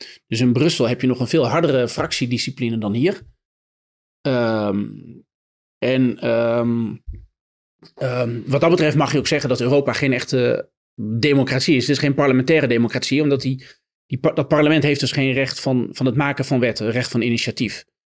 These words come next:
Dat komt ofwel bij die Europese Commissie vandaan, en in een aantal gevallen, bij een aantal onderwerpen, wordt er ook gezegd, "Nee, de wetten die nu besproken gaan worden in Brussel, daarbij moet de Europese Raad, waar die regeringsleiders zich, eh, in zitten, die moet daar het, eh, het primaat hebben."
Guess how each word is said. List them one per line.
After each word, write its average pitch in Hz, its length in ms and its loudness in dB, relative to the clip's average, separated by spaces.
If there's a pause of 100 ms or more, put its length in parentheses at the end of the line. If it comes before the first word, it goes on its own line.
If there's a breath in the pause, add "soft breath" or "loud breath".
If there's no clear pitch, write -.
(140)
Dat 208 140 -2
komt - 280 -2
ofwel 127 520 4
bij 120 140 0
die 113 100 0
Europese 107 760 -2
Commissie 135 360 -2
vandaan, 160 500 0 (280)
en 127 140 -2
in 113 100 0
een 117 80 -2
aantal 160 340 2
gevallen, 170 340 0
bij 135 100 2
een 123 80 0
aantal 160 280 0
onderwerpen, 160 720 0 (360 soft breath)
wordt 135 220 0
er 139 60 2
ook 151 140 4
gezegd, 147 340 0
"Nee, 147 420 2
de 123 100 -2
wetten 143 300 0
die 139 200 2
nu 139 600 4
besproken 151 480 2
gaan 131 140 0
worden 131 280 4
in 156 140 2
Brussel, 156 580 0 (480 soft breath)
daarbij 147 360 0
moet 151 140 4
de 170 60 2
Europese 156 560 0
Raad, 170 340 0
waar 127 80 -2
die 135 100 0
regeringsleiders 123 720 2
zich, 110 320 -4
eh, 127 200 -2
in 139 200 -2
zitten, 131 320 -2
die 156 80 4
moet 220 200 4
daar 113 280 -2
het, 117 200 -4
eh, - 140 0
het - 220 -4
primaat 113 420 -4
hebben." 98 280 -6